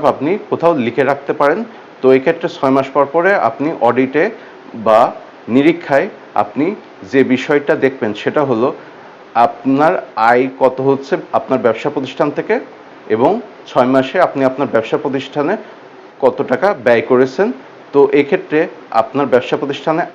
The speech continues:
আয়ের তুলনায় যদি ব্যয় বেশি হয়ে থাকে, তাহলে সেক্ষেত্রে আপনি আপনার ব্যবসা প্রতিষ্ঠানের অহেতুক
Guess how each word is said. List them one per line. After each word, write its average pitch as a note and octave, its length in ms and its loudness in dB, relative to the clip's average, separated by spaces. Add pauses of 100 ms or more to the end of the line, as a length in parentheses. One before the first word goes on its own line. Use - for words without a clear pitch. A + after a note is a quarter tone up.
(100)
আয়ের C#3 240 4
তুলনায় C#3+ 460 0
যদি D3 140 -2 (100)
ব্যয় A2+ 240 6
বেশি B2+ 180 0
হয়ে D#3 160 0
থাকে, A#2 180 -2 (300)
তাহলে C#3 260 0
সেক্ষেত্রে D#3 420 -2 (120)
আপনি - 160 -6 (100)
আপনার C3 260 -4
ব্যবসা A#2 320 -2
প্রতিষ্ঠানের C#3+ 540 -2 (100)
অহেতুক B2+ 340 0